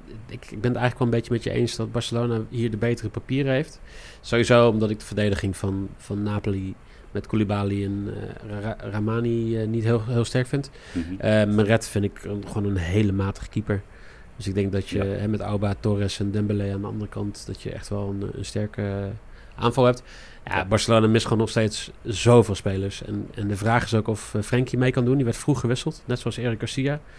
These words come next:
Speaker 1: die volgens mij wel uitgeschakeld is. Eh, ehm, ja, ja, ehm, Piqué is weer terug. Ehm, Dani Alves mag natuurlijk niet meedoen in de, in de Europa League. Maar ook Lenglet,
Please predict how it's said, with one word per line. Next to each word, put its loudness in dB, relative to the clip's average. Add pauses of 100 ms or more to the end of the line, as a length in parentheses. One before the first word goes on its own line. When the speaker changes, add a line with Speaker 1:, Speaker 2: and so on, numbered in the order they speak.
(320)
Speaker 1:
die 0
volgens -2
mij 0
wel 0
uitgeschakeld -2
is. -6
Eh, -8 (100)
ehm, -2 (1040)
ja, 0 (1040)
ja, -6 (240)
ehm, -4 (260)
Piqué 0
is 6
weer 2
terug. -2 (220)
Ehm, -6 (600)
Dani 2
Alves 2
mag 0
natuurlijk 0
niet 2
meedoen 2
in 0
de, 0 (100)
in -6
de -4
Europa -2
League. -4 (560)
Maar -4
ook 2
Lenglet, 8